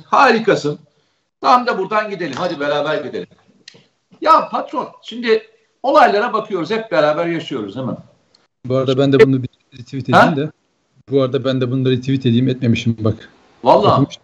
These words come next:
Speaker 1: bu kadar
Speaker 2: Vallahi.
Speaker 1: retweet etmemişsin ya.
Speaker 2: İşte yani
Speaker 1: Ben,
Speaker 2: gö-,
Speaker 1: ben
Speaker 2: okudum da
Speaker 1: aldım,
Speaker 2: retweet
Speaker 1: onların
Speaker 2: etmemişim.
Speaker 1: arasına aldım. Yani bu yıllar sonra bile
Speaker 2: Tabii,
Speaker 1: konuşulacak
Speaker 2: tabii.
Speaker 1: konulardan bir tanesi. Şöyle
Speaker 2: Aynen.
Speaker 1: yaşadığımız olayların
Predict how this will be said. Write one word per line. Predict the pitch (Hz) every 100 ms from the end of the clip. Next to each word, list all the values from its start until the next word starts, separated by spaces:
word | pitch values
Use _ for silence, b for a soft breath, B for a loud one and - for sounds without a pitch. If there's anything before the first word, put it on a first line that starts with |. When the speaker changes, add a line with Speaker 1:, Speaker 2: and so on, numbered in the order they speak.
| _ _ _
Speaker 1:
bu | 147
kadar | 113 - 185
Speaker 2:
Vallahi. |
Speaker 1:
retweet | - - _ _ _ 175 175
etmemişsin | - 107 - 85
ya. | 76 - 117
Speaker 2:
İşte | 131 - 127
yani | 123 135
Speaker 1:
Ben, | 139
Speaker 2:
gö-, | 120 311 -
Speaker 1:
ben | - - - _ -
Speaker 2:
okudum | 165 226 330 320
da | 185 156 -
Speaker 1:
aldım, | 208 196
Speaker 2:
retweet | 240
Speaker 1:
onların | 294
Speaker 2:
etmemişim. | 190 156 220 -
Speaker 1:
arasına | 185 202 156 214
aldım. | 196 - 123
Yani | 160 170 170 165 _ _ _ _
bu | 165 208 214 143
yıllar | 160 190 226 226
sonra | 208 202 202
bile | 175
Speaker 2:
Tabii, | 175
Speaker 1:
konuşulacak | 180 147 131 165
Speaker 2:
tabii. | 147 120 - - _ _ 170
Speaker 1:
konulardan | 170 175 165
bir | 165
tanesi. | 156 110 98 - _ _ _
Şöyle | 131
Speaker 2:
Aynen. | 131 131 - _ _ _ _ _ _ _ _ _ _ _ _ _ _ _ _ _ _ _ _ _ _ _ _ _ _ _ _ _ _ _ _ _ 139
Speaker 1:
yaşadığımız | 175 254 285 277 220
olayların | 220 214 214 196 196